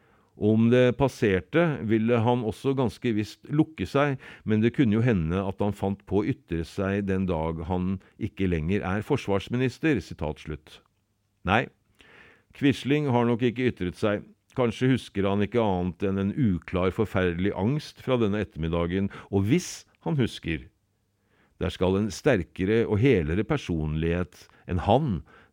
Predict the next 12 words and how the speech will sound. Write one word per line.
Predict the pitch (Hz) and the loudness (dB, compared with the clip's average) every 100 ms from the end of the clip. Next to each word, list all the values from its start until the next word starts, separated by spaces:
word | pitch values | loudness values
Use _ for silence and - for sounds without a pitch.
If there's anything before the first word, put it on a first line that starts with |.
| - | -6
til | 90 78 | -4 -2
å | 82 | -4
fortelle | 87 98 82 73 82 | -4 -4 -2 -2 -4
denne | 78 71 69 | -4 -6 -8
sannheten. | - 69 69 - 73 71 _ _ _ _ - - - - | -10 -8 -10 -10 -12 -12 _ _ _ _ -20 -20 -14 0
Tross | 175 170 | 2 6
alt, | 156 151 - _ _ _ | 4 4 0 _ _ _
kabalen | - 135 110 117 123 | 0 4 6 6 4
gikk | 131 151 151 | 2 0 -4
ikke | - 139 | 0 0
opp, | 147 - - _ _ - | 0 -4 -20 _ _ -2
provokasjonsutnyttelsen | 113 101 120 - 104 101 - 113 113 107 110 104 110 | -2 0 -4 0 -2 0 -2 -4 -4 -8 -8 -8 -6